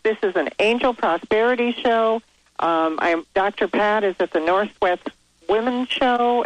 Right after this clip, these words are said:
and she's going to be interviewing me there at two o'clock on Sunday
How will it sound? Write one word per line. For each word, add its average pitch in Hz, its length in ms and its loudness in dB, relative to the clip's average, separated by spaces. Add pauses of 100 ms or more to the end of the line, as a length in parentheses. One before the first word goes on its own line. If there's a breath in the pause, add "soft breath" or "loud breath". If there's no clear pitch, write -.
and 294 260 0
she's 175 160 -2
going 165 220 0
to 156 80 -2
be 151 100 -2
interviewing 202 720 2
me 196 140 2
there 185 460 2
at - 160 -2
two 208 240 0
o'clock 190 500 0 (160)
on 135 500 0 (140)
Sunday 180 440 0